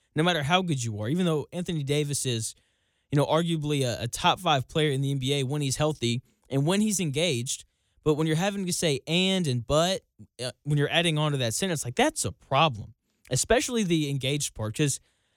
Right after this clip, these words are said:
you know, whether you're Lak-, like, if you're a Lakers fan, like, you've seen it. An-, when Anthony Davis is healthy this year, he's just not playing very hard. He's not defending. He's not taking good shots. He's not very aggressive. He's settling for a lot of jump shots.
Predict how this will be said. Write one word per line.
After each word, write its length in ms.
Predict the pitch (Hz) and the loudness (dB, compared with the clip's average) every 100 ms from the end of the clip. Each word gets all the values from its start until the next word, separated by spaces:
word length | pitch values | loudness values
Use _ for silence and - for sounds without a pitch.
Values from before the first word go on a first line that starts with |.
| _ _ | _ _
you 80 | 139 | 0
know, 80 | 139 | 0
whether 200 | 180 180 | 0 0
you're 120 | 160 | 0
Lak-, 220 | 165 156 | -2 -2
like, 180 | 139 127 | -4 -4
if 60 | |
you're 120 | 165 220 | -2 -2
a 20 | |
Lakers 260 | 226 196 | -2 -4
fan, 160 | - 143 | -4 -4
like, 160 | 139 233 | -4 -4
you've 120 | 220 | -4
seen 260 | - 226 | 0 0
it. 60 | 131 | 0
An-, 140 | 151 - - | -2 -4 -2
when 160 | 139 | -2
Anthony 360 | 131 214 247 202 | 0 0 -2 0
Davis 320 | 160 196 185 | 0 0 -2
is 100 | 117 | -6
healthy 340 | - 180 - 123 | -4 -4 -2 -4
this 220 | 107 - | -4 -4
year, 260 | 107 117 143 _ _ _ _ _ _ | -4 -4 -6 _ _ _ _ _ _
he's 180 | - 254 | 0 2
just 140 | 381 | 2
not 140 | 370 147 | -2 -2
playing 260 | 151 - | 0 0
very 200 | 262 147 | 0 0
hard. 180 | 110 107 | 0 -2
He's 100 | 117 | 0
not 140 | 185 214 | 0 0
defending. 560 | 208 180 165 143 151 | -2 0 0 2 0
He's 140 | 143 147 | 0 -2
not 140 | 165 | -2
taking 260 | 202 190 175 | -2 -2 0
good 180 | 180 | 0
shots. 480 | - 117 113 117 - - _ _ | 0 -2 -2 -4 -8 -12 _ _
He's 120 | 139 | 2
not 100 | 185 | 2
very 220 | 180 185 | 2 0
aggressive. 520 | 170 139 139 151 175 147 | -2 -4 -2 -2 0 -2
He's 180 | 120 | -2
settling 360 | - 156 151 143 | 0 0 0 -2
for 140 | - | -4
a 40 | 139 | -2
lot 140 | 120 | -2
of 80 | 104 | -2
jump 240 | - 185 | 0 0
shots. 500 | - 196 185 - - | 2 0 0 -4 -10